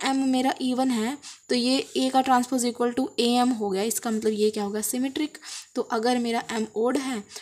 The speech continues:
तो ये हमारा स्क्यू सिमेट्रिक होगा, अगर एम मेरा इवन है तो ये हमारा सिमेट्रिक हो गया। यही हमें प्रूफ करके दिखाना था। अब देखो नेक्स्ट है show that, हमें इसको हर्मिटियन की फॉर्म में क्या करके दिखाना है,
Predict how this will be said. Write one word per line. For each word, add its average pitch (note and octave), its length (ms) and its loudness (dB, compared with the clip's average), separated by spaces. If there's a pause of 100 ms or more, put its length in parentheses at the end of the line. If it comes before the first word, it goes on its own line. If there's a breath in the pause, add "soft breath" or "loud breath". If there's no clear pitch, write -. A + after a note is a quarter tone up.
(140 loud breath)
तो A#3+ 60 2
ये A3 200 2
हमारा G#3 340 -2
स्क्यू B3 240 -4
सिमेट्रिक D4 420 0
होगा, B3+ 220 -2
अगर G#3+ 200 -2
एम A3 140 -4
मेरा G#3 300 -2
इवन C#4+ 300 -4
है B3 120 -4
तो G3+ 120 -6
ये F#3+ 160 0
हमारा F#3+ 380 -6
सिमेट्रिक B3+ 440 -4
हो B3+ 120 0
गया। A#3+ 160 -6 (340 loud breath)
यही A#3 200 0
हमें A3 280 -4
प्रूफ C4+ 340 -4
करके G3 280 -6
दिखाना A3+ 540 -8
था। - 120 -16 (720 loud breath)
अब B3+ 180 0
देखो C#4+ 220 0
नेक्स्ट C#4 380 0
है C4 340 2 (180)
show C#4+ 280 4
that, C#4+ 380 2
हमें B3+ 260 4
इसको C#4 240 0
हर्मिटियन B3 580 2
की C4+ 140 -2
फॉर्म A3+ 260 -2
में A#3+ 220 0 (400 loud breath)
क्या B3+ 140 4
करके B3+ 300 -2
दिखाना G#3 420 -6
है, A#3 260 -4